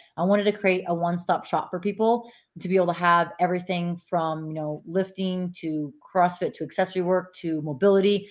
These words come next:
so they can come and get everything from m-, me, but also have the ability to communicate. Um, I wanna help people, and I know a lot of people have specific different goals, whether it's, "Hey, I wanna add ten pounds to my snatch," but overarching, I've seen a lot of people, you know, they wanna lose fat,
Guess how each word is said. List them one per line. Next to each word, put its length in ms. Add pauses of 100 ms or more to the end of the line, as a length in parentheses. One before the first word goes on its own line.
(160)
so 120
they 140
can 160
come 160
and 80
get 100
everything 360
from 240
m-, 400
me, 240
but 120
also 280
have 240
the 40
ability 320
to 180
communicate. 600 (320)
Um, 340
I 80
wanna 220
help 180
people, 220
and 80
I 40
know 140
a 40
lot 200
of 60
people 240
have 260 (100)
specific 520
different 300
goals, 420
whether 180
it's, 120
"Hey, 180
I 60
wanna 180
add 220
ten 180
pounds 240
to 40
my 60
snatch," 320 (400)
but 160
overarching, 540
I've 140
seen 160
a 40
lot 180
of 80
people, 460 (320)
you 100
know, 60
they 100
wanna 200
lose 220
fat, 360